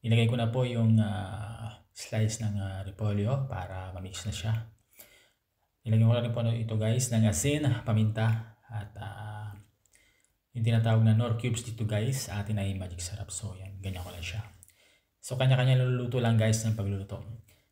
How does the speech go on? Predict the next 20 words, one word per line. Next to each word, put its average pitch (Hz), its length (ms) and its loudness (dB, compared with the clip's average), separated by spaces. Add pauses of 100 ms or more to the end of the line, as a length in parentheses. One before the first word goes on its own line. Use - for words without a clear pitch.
(120)
Bali 160 160 -2
pala, 165 200 -4
nakalimutan 151 480 -2
ko 135 80 0
kanina. 127 640 0
So, 110 320 0
shortcut 113 480 2
ko 117 80 -4
na 113 80 2
lang 110 160 6
din. 135 360 -2 (440)
Ito 123 160 -6
po 123 80 -2
yung 113 160 -4
aking, 117 320 0
ah, 101 240 0
ginisang 110 400 4
bawang 104 280 2
at 107 120 2
sibuyas, 113 400 0